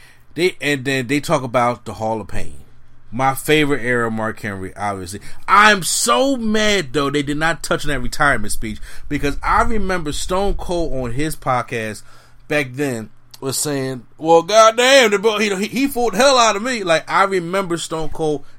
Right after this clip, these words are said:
saying that 'cause he was mad Mark Henry swerved him. I remember that. So, <clears throat> with all that being said, uh, he talks about how, wh-, where did it start from? So they, they, they had,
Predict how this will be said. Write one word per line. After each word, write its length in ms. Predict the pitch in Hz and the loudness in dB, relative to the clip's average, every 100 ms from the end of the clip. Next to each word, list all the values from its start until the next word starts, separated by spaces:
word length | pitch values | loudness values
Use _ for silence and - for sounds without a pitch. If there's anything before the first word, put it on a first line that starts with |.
| - | -14
saying 720 | - - - 180 185 175 127 | -8 -4 0 2 2 0 -4
that 240 | 113 110 - - - | -4 -4 -4 -6 -6
'cause 140 | 127 | -6
he 100 | 185 | -2
was 180 | 180 143 | -2 -2
mad 380 | 151 151 143 117 | -2 -2 -2 -4
Mark 360 | 143 156 147 | 0 0 0
Henry 320 | - 156 135 | -2 -2 -2
swerved 640 | 139 - - 156 143 127 - | -2 0 2 4 4 2 0
him. 140 | - - - - - - - | 0 0 -2 -2 -2 -2 0
I 180 | 135 143 | 2 2
remember 800 | 147 139 131 131 151 147 113 | 2 0 0 0 0 -2 -4
that. 360 | 98 85 - - | -4 -6 -8 -4
So, 500 | - - 160 139 127 - - - | 0 4 4 4 0 -10 -20 -20
<clears throat> 280 | - - - | -18 -10 4
with 400 | - - 82 - - - - - - - - - - | 6 6 4 -6 -14 -16 -18 -20 -16 -6 -4 -2 -2
all 140 | 127 135 | 0 2
that 160 | 147 | 2
being 180 | 131 113 | 0 -4
said, 360 | 104 117 104 98 | -4 -4 -6 -8
uh, 420 | - 113 110 101 98 - - - - - - - - - - | -4 -2 -2 -4 -10 -18 -20 -18 -16 -14 -14 -14 -16 -16 -14
he 160 | - 151 | -8 -6
talks 300 | 151 143 131 | -2 -2 -2
about 420 | 123 135 123 - | -2 0 0 -2
how, 340 | - 131 117 107 | -6 -4 -4 -6
wh-, 280 | 117 151 | -4 -2
where 160 | 139 165 | 2 0
did 140 | 147 | 0
it 40 | 127 | -6
start 300 | - 156 127 | -2 -2 -2
from? 220 | - 107 | -6 -8
So 160 | 101 117 | -6 -8
they, 140 | 131 | -6
they, 160 | 123 147 | -4 -4
they 160 | 151 | -2
had, 360 | 151 147 127 | -2 -2 -2